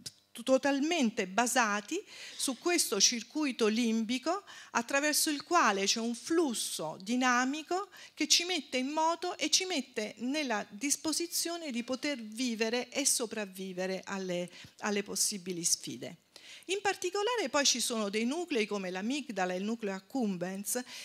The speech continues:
che mediano, ehm, le emozioni,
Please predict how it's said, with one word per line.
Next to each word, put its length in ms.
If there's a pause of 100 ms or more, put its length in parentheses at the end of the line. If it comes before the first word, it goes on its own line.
(140)
che 140
mediano, 680 (120)
ehm, 400 (200)
le 200
emozioni, 840